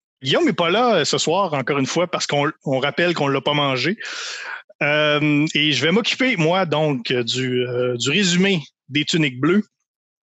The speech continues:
Alors, attelez-vous, euh, on part. Alors, un petit contexte historique pour les tuniques bleues. On est à la fin des années, euh, soixante. La série Lucky Luke est publiée dans le journal Spirou des éditions Dupuis. Euh, la série Lucky Luke change d'éditeur en soixante-huit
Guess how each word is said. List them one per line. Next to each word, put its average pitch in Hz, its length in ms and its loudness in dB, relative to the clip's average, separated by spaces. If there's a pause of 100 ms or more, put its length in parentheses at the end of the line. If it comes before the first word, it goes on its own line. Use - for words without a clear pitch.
Alors, 135 300 0
attelez-vous, 147 600 0
euh, 127 160 2
on 131 180 -2
part. - 600 -4 (800)
Alors, 185 140 0
un 196 40 0
petit - 120 -2
contexte 226 420 0
historique 170 400 0
pour 160 100 -4
les 139 120 0
tuniques 139 280 0
bleues. 160 200 0 (520)
On 147 60 -2
est 160 140 0
à - 20 0
la 160 100 0
fin 226 200 0
des 190 160 4
années, 175 440 2
euh, 143 400 2
soixante. 208 720 0 (160)
La 135 140 -2
série 160 300 0
Lucky 190 260 0
Luke 208 220 0
est 170 80 0
publiée 160 480 -2
dans 156 100 0
le 139 60 -2
journal 147 400 0
Spirou 175 500 0
des 143 220 0
éditions 156 400 0
Dupuis. 147 420 -4 (760)
Euh, 139 180 0
la 147 140 2
série 220 340 2
Lucky 202 180 0
Luke 202 160 0
change 220 340 2
d'éditeur 196 440 0
en 165 120 0
soixante-huit 165 540 0